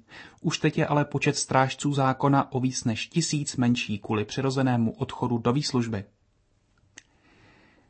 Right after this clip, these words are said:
Praha převezme od státu čtyři velké nemocnice: Homolku, Bulovku, Tomajerovu nemocnici a Podolskou porodnici. Shodli se na tom primátor Bohuslav Svoboda a ministr zdravotnictví Leoš Heger.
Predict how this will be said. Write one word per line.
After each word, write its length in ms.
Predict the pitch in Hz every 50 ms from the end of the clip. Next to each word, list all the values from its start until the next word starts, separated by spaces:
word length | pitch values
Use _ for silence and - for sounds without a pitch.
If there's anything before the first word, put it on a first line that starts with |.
| _ - _ -
Praha 240 | 151 147 156 160
převezme 480 | 156 - 165 139 143 139 131 135 135 131
od 140 | 135 131 -
státu 340 | - - 131 131 - 131 123
čtyři 360 | - - - 156 147 165 151
velké 400 | 151 143 143 - 147 139 139 131
nemocnice: 680 | 123 123 123 120 - - - 117 110 - - 104 - - -
Homolku, 520 | - 123 131 143 151 160 160 - 170 160
Bulovku, 540 | 135 127 123 120 120 - - - - 131 127
Tomajerovu 600 | 127 110 107 107 107 110 113 120 127 127 135 143
nemocnici 680 | 139 135 139 143 - - - 143 139 139 - - -
a 120 | - - 113
Podolskou 640 | - 120 117 120 123 131 - - - - 131 131 127
porodnici. 680 | 127 131 131 143 143 143 135 123 120 - - 104 107 - _ _ _ _ - - - - - -
Shodli 280 | - - - 151 143
se 120 | - 143 135
na 80 | 127
tom 220 | 123 - 120 120 120
primátor 500 | 120 120 117 117 113 117 - 113 110 104
Bohuslav 500 | 101 104 107 110 107 - - 98 - -
Svoboda 420 | - - 131 135 151 160 156 151
a 140 | - - 120
ministr 420 | 123 123 135 131 131 - 135 139
zdravotnictví 800 | 135 135 127 123 127 120 123 131 123 120 - - - 117 120 123
Leoš 320 | 120 117 117 117 113 - 117
Heger. 340 | 117 120 120 127 120 107